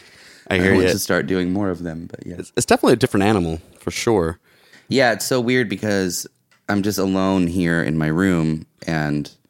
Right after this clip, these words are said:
Speaker 2: other than Phil, I don't have any way to gauge how many people or what's happening or, you know, how people are feeling. Or there, there isn't that connection you get in a room full of people.
Speaker 1: Yeah.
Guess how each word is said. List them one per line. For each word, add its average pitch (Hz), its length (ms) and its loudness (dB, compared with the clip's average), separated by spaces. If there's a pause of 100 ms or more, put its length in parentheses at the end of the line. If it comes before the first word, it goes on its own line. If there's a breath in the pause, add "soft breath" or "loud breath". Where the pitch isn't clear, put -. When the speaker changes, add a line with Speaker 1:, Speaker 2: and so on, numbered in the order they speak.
(1080)
Speaker 2:
other 104 220 2
than 85 420 0
Phil, 92 520 0 (680)
I 92 80 2
don't 92 220 0
have 87 180 -2
any 80 320 0 (640)
way 87 240 0
to 78 80 -2
gauge 80 760 -4
how 85 140 -2
many 73 160 -2
people 156 340 0
or 131 440 4
what's 78 200 -4
happening 113 560 0
or, 73 280 -4
you 85 80 -6
know, 71 100 -6
how 80 160 0
people 80 300 -4
are 73 40 -4
feeling. 101 500 -2
Or - 60 -6
there, 82 200 -4
there 85 180 -4
isn't 85 320 -4
that - 260 -6 (520 soft breath)
connection 95 460 -2
you 82 100 -4
get - 180 -4
in 80 80 -2
a 80 80 0
room 82 400 0
full 69 220 -4
of 69 80 -4
people. 69 480 -6 (360 soft breath)
Speaker 1:
Yeah. 87 280 -2